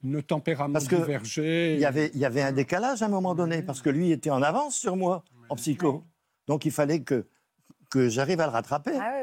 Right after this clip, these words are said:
Speaker 3: oui, je comprends.
Speaker 2: Et donc, on est allé faire des stages dans le sud de la France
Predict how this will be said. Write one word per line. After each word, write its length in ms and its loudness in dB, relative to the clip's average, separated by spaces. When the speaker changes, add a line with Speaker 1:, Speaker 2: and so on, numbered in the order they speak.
Speaker 3:
oui, 80 -6
je 100 -18
comprends. 160 -4
Speaker 2:
Et 60 2
donc, 240 2
on 100 -4
est 160 -2
allé 160 2
faire 180 0
des 120 0
stages 340 -2
dans 60 0
le 80 0
sud 240 -4
de 60 2
la 120 2
France 420 -4